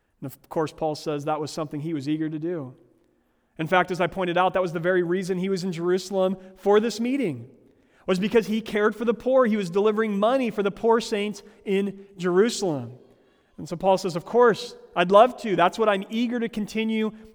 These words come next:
doing, showing care and concern for the poor." Because Paul knew, as all Christians know, that God's heart is for the poor.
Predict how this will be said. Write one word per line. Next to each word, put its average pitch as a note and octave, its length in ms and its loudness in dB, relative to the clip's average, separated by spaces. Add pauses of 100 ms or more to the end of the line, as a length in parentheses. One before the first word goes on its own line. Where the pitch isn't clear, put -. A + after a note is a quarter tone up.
doing, G3+ 320 0
showing G#3+ 460 -2
care G3+ 280 0
and G3 140 -4
concern F#3 320 -6
for F#3 100 -8
the F3 80 -4
poor." C#3 480 -6 (840)
Because G3 520 2 (240)
Paul A3+ 320 6
knew, G3 240 0
as F#3+ 100 -2
all G3+ 220 2
Christians F#3 520 -6
know, D#3 360 -4 (260)
that E3 240 0
God's G#3 360 2
heart G3 340 0
is G3 240 2
for F3+ 440 -2
the E3 220 -6
poor. D#3+ 580 -4